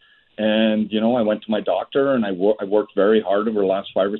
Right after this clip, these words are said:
six years, and now I talk openly about it. I have a beautiful wife, I have a beautiful life, and you know what? Not every day's perfect, Maureen, but you know what? My life is amazing, and, uh, yeah, I try and help others by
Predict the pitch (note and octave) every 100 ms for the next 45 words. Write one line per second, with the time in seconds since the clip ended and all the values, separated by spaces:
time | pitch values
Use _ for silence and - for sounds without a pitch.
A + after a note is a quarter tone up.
0 | - A2 - G2+ A#2+ A#2+ G#2+ A2+ A2 A#2
1 | A2+ A2+ A2 C3 B2+ A#2 B2 C#3 G#2+ F#2
2 | F2 - - _ _ - E2+ E2+ A2+ A#2
3 | A2+ G#2 F#2+ A#2 C3 G2 F#2 E2 A2+ A2
4 | A2 G#2+ F#2 G2 B2 C3 G#2+ G2+ G2 _
5 | - - - A#2+ C#3+ D#3 D#3 F3 - A2
6 | B2+ C#3 B2 A#2 B2 A#2+ B2+ A#2+ - A#2
7 | C3 A#2+ B2 B2 C3+ C#3+ A2+ G2+ G#2+ G#2+
8 | G#2 A2 A#2+ F#2+ G2+ G#2+ A2 A2 G#2 F#2+
9 | F#2 F#2+ G2+ G#2+ C3 B2 G2 G2 F2+ G2
10 | G2+ G2+ A#2 G2 G#2 - C3 B2+ B2 A2+
11 | G#2+ G#2+ A2 A2 - G2+ G2+